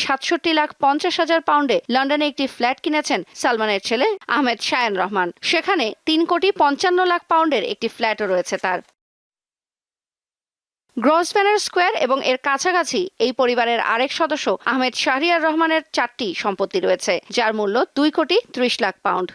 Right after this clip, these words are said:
অবশ্য শায়ান রহমান ও শাহরিয়ার রহমানের আইনজীবীরা বলছেন, আর্থিক বিধিবিধান মেনেই সম্পত্তিগুলো কেনা হয়েছে। যুক্তরাজ্যের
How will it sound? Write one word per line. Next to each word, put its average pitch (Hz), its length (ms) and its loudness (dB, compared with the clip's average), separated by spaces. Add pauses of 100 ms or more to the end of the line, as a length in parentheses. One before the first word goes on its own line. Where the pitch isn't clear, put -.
(140)
অবশ্য 311 180 2 (140)
শায়ান 349 320 2
রহমান 370 260 2 (140)
ও - 20 4 (180)
শাহরিয়ার 311 400 0
রহমানের 320 360 0 (140)
আইনজীবীরা 285 520 0
বলছেন, 294 260 0 (240)
আর্থিক 320 300 -4 (140)
বিধিবিধান 269 520 0 (140)
মেনেই 226 320 0 (160)
সম্পত্তিগুলো 247 580 0 (140)
কেনা 190 240 0
হয়েছে। 180 300 -2 (2250)
যুক্তরাজ্যের 381 640 2